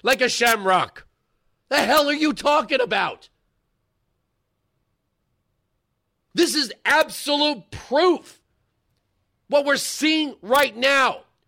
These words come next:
with Russian aggression, the fact that our partners still can't,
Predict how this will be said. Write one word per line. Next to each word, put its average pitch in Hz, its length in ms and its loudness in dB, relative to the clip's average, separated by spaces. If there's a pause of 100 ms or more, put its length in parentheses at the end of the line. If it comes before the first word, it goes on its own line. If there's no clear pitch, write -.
with 180 160 -8
Russian 262 480 0
aggression, 226 640 -2 (920)
the 214 120 0
fact - 400 -2
that 247 120 2
our 240 100 2
partners 254 800 -2
still 302 320 -4
can't, 254 280 -2